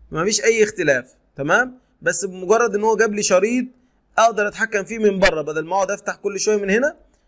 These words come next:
اقدر اشتغل من هنا على طول. نفس الشيء لقطة الشاشة بالكامل، وهنا التحديد اليدوي، هنا تحديد جزء من الشاشة، كل ده موجود هناك مفيش اي اختلاف. تمام؟ ودي المكان اللي أنا بجيب منه الصور المحفوظة.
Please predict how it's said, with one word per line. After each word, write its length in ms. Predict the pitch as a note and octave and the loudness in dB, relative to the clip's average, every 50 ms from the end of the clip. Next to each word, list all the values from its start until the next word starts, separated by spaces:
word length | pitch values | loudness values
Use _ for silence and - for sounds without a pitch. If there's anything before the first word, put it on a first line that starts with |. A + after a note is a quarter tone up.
| _ _ - | _ _ 0
اقدر 380 | F#3+ G3 G3 F3 F#3 F3 F3+ F3 | 2 2 4 4 2 2 2 0
اشتغل 420 | - E3+ - - G3+ F3+ F3+ F3+ F3 | -6 -8 -4 -2 0 2 2 0 -2
من 120 | E3+ E3 | -2 -4
هنا 140 | F3+ F#3+ F#3 | -2 0 0
على 200 | F3 E3 D#3+ D3+ | 2 2 2 0
طول. 320 | - D#3 D3+ C#3+ C3 B2 - _ _ _ _ _ _ _ - | 0 -2 -4 -4 -4 -6 -8 _ _ _ _ _ _ _ -6
نفس 220 | F#3+ F#3+ - F3+ | -4 -4 -4 -4
الشيء 260 | F3 - F#3 F#3+ F3+ | -2 0 0 2 2
لقطة 260 | F3+ F#3 - - - - F3 | 2 0 0 -4 -12 -10 -6
الشاشة 340 | D#3 - G3 F#3+ - F#3 | -4 -2 -2 -2 -2 -2
بالكامل، 680 | E3+ E3 D#3+ - - F#3+ F#3 G3 G3+ G#3 A#3 B3 B3+ B3+ - _ _ _ _ - | -2 -4 -4 0 4 4 4 4 4 0 -2 -2 -4 -6 -12 _ _ _ _ -12
وهنا 220 | D3+ E3 F3+ F3+ | -8 -6 -4 -2
التحديد 360 | E3+ - E3+ D#3 D#3+ F#3 F#3+ | -2 -2 -2 -2 -2 -2 0
اليدوي، 540 | F3+ F3 E3+ F3 F#3 F#3+ F#3+ G3 G3 F#3+ F#3 | 0 2 4 4 4 4 4 2 2 2 2
هنا 120 | F#3+ F#3+ | 2 0
تحديد 400 | D#3+ E3+ E3 D3+ D#3 F3+ F#3 D#3+ | -2 -4 -4 -4 -4 -4 -4 -4
جزء 200 | D#3 F#3 E3+ E3+ | -6 -8 -8 -8
من 100 | E3 D#3+ | -10 -10
الشاشة، 500 | D#3+ D#3 - F#3 F#3+ G#3 G3 G#3+ A#3 A#3 - _ _ _ _ _ | -8 -4 0 2 2 2 2 0 -4 -6 -8 _ _ _ _ _
كل 240 | - A#3+ A#3+ A#3 A3 | -4 -2 0 0 2
ده 120 | G#3+ A3 | 2 2
موجود 320 | G#3+ G3+ G3 F#3 G3 G#3 G3 | 2 0 2 4 6 6 4
هناك 320 | F3+ F3 F#3+ G#3 A3 G#3+ | 4 2 -2 -2 -4 -4
مفيش 220 | G3 G#3 G3+ G3 | -6 -10 -10 -6
اي 160 | G#3 G3 F3+ E3 | -2 -2 -2 -2
اختلاف. 360 | - - C#3+ A#2+ A2 G2+ - _ _ _ - | -2 -4 -8 -8 -8 -10 -16 _ _ _ -6
تمام؟ 400 | D3 D3+ F#3 A3+ B3+ B3+ B3+ - _ _ _ _ _ - | -2 2 2 2 2 2 -2 -14 _ _ _ _ _ -10
ودي 160 | D#3 D#3 G3 | -4 0 0
المكان 340 | G3 F#3+ F#3 F3 G3 F#3+ F#3 | 0 0 0 0 0 0 0
اللي 160 | F3+ F3+ F#3 | 0 0 0
أنا 100 | F#3 F#3 | 0 0
بجيب 220 | F3 F3 F3 F#3+ | 0 0 0 -2
منه 160 | F#3 F#3 F3+ F3 | 0 -2 -6 -6
الصور 320 | D#3 - F#3 F#3 E3+ D#3+ | -6 -2 0 0 2 2
المحفوظة. 680 | D#3+ D#3 D3+ C3+ - - F3+ G3 G#3 G#3 A#3+ B3+ B3+ | 0 -2 -4 -4 -4 0 2 4 4 4 4 2 -2